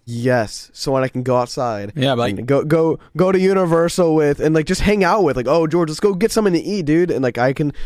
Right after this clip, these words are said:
Speaker 1: we go to
Speaker 2: Yeah,
Speaker 1: a
Speaker 2: like,
Speaker 1: restaurant
Speaker 2: aside
Speaker 1: and
Speaker 2: from
Speaker 1: stuff.
Speaker 2: content, we can literally just, we'll just be together, like,
Speaker 1: Yeah, that's
Speaker 2: all the time. We can just do whatever we want. And, like, most of my friends are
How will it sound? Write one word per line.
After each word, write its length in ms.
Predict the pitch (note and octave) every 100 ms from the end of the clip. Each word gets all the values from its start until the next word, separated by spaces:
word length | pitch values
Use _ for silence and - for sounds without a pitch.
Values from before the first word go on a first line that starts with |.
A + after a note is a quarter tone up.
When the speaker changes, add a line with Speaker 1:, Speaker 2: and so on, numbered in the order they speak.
| -
Speaker 1:
we 80 | D3
go 100 | D#3
to 60 | E3
Speaker 2:
Yeah, 60 |
Speaker 1:
a 40 | D#3+
Speaker 2:
like, 80 | D3
Speaker 1:
restaurant 380 | F#3 C3+ C#3+ A#2+
Speaker 2:
aside 60 |
Speaker 1:
and 80 | A#2
Speaker 2:
from 80 | D3+
Speaker 1:
stuff. 140 | B2
Speaker 2:
content, 380 | A#2 C3 E3+ C#3+
we 140 | B2 C#3+
can 140 | E3
literally 260 | D3+ D3+ D3+
just, 240 | D3 - _ -
we'll 160 | B2 C#3+
just 180 | D3+ -
be 160 | D3
together, 480 | - B2+ B2 C3 D#2+
like, 140 | C#2 G#2
Speaker 1:
Yeah, 300 | C#3 A2+ G2
that's 440 | G#2+ B2 - -
Speaker 2:
all 160 | - C#3
the 80 | C3+
time. 180 | D3+ B2+
We 80 | C3
can 120 | C#3+
just 120 | C#3
do 60 | D3+
whatever 220 | C#3 C3
we 100 | B2+
want. 320 | A#2 B2+ B2 - _ _
And, 140 | C3 C#3
like, 260 | C3+ B2 _ _ C3
most 300 | D3+ F3+ F#3
of 40 |
my 140 | F#3 C3+
friends 560 | C#3+ C3+ G#2 D#2 E2 _
are 140 | A#2+